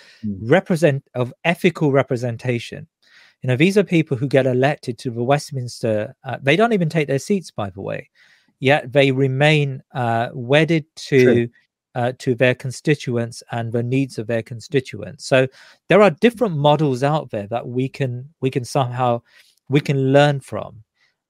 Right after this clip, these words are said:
Speaker 2: Um, and some of these models can be quite radical models, by the way. And I'm not, I'm not in any way dismissing any of them, because I think, um, what I, what I wanna get across is the status quo. What we have already is not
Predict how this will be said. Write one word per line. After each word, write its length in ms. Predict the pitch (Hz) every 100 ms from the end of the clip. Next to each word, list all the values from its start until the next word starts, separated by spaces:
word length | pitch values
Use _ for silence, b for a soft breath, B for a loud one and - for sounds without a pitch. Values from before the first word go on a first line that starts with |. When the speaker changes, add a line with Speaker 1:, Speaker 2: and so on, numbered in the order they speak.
| -
Speaker 2:
Um, 440 | 120 120 120 135 151
and 160 | 139
some 180 | - 214
of 60 | 190
these 180 | 175
models 320 | 156 151 156 -
can 200 | 156 143
be 100 | 147
quite 140 | 165 131
radical 440 | 139 160 170 135
models, 480 | 110 101 101 113 -
by 160 | 117 104
the 100 | 101
way. 220 | 107 107
And 120 | 110
I'm 200 | 123 127 143
not, 140 | 131 b b b b -
I'm 100 | 123
not 80 | 143
in 80 | 135
any 160 | 151 143
way 160 | 120
dismissing 680 | 117 - 139 202 - 120 -
any 200 | 160 190
of 140 | 147 -
them, 180 | 107 113
because 220 | 117 123 139
I 20 |
think, 340 | 147 135 117 - _ _ _ _ _ - 127
um, 340 | 120 120 131 b b b
what 140 | 151 233
I, 160 | 311
what 240 | 190 156 202
I 260 | 254 185 _ _ -
wanna 260 | 175 151 147
get 160 | 143 139
across 320 | - 143 -
is 160 | 123
the 100 | 131
status 640 | - - 196 202 196 180 -
quo. 600 | - - 185 131 104 117
What 220 | 170 185
we 100 | 170
have 300 | 151 170 147
already 440 | 143 139 135 123 -
is 180 | 123 123
not 340 | 123 139 139